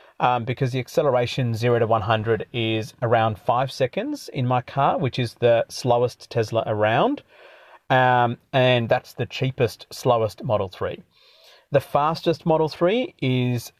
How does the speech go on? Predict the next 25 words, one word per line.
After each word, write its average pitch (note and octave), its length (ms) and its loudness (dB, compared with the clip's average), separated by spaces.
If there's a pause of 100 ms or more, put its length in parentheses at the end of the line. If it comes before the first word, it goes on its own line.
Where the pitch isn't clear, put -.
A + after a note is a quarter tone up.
(100)
three D3 300 2
seconds. G3 480 0
The C3+ 100 2
fastest B2+ 640 -2
Model A#2+ 400 0
S B2+ 280 0
and A#2 80 -2
X - 260 -4
is B2 220 -6
under B2+ 320 2
three G2+ 280 -4
seconds. G#3 600 -4 (540)
So - 180 0
how F3 280 0
fast D#3 720 -2
is D3 220 2
the C3+ 140 0
fastest C3 600 -2
Model A#2 280 0
three? F#3+ 400 -2 (920)
I C3+ 80 4
did F3+ 160 4
a G3 40 4
paper C3 340 -2
test. - 440 -4